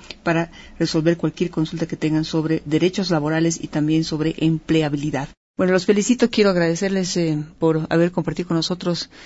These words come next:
esta importante información para nuestra audiencia, por los trabajadores y trabajadoras del país. Eh, Roberto Ballesteros, director general de empleo,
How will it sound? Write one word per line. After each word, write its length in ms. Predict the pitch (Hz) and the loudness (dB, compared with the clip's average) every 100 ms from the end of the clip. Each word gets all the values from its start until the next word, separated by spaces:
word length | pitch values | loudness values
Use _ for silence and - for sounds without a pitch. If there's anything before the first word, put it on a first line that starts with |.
| - - | -20 -8
esta 260 | 175 170 | -6 0
importante 600 | 165 160 160 151 196 208 | 2 2 -2 -2 0 0
información 640 | 202 170 156 156 - 202 202 | 0 -2 -4 -4 -2 -2 -2
para 280 | 160 151 156 | -6 -8 -6
nuestra 520 | 160 147 - 147 147 | -6 -8 -8 -8 -4
audiencia, 540 | 151 165 202 233 233 | -4 -2 0 0 -2
por 80 | - | -6
los 140 | 135 - | -8 -6
trabajadores 580 | 147 147 156 165 175 | -8 -6 -2 -2 -4
y 20 | - | -6
trabajadoras 480 | 165 156 160 165 160 | -8 -6 -4 -4 -6
del 100 | 156 | -6
país. 320 | 190 254 - - - - - - - | 0 0 -2 -14 -18 -18 -18 -20 -20
Eh, 80 | - | -8
Roberto 340 | 170 175 175 | 0 0 2
Ballesteros, 460 | 165 165 233 240 185 | 0 0 2 2 2
director 360 | 160 151 175 | 0 -2 -4
general 320 | 175 170 170 165 | -2 0 0 0
de 80 | |
empleo, 340 | 160 156 214 | -2 2 2